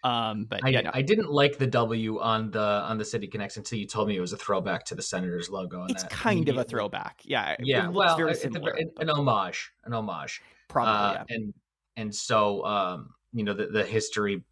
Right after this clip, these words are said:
Speaker 2: fan in me loves that and immediately won me over. So,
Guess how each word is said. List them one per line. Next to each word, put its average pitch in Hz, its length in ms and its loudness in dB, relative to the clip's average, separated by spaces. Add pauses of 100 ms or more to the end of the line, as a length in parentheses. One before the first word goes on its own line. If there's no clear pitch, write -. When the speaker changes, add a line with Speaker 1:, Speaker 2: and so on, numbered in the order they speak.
(140)
Speaker 2:
fan 95 400 2
in 95 240 -4
me 90 240 -4
loves 95 380 -4
that 95 320 0
and 95 140 -4
immediately 107 640 2
won 104 240 0
me 104 160 -2
over. 92 400 -4
So, 95 380 -10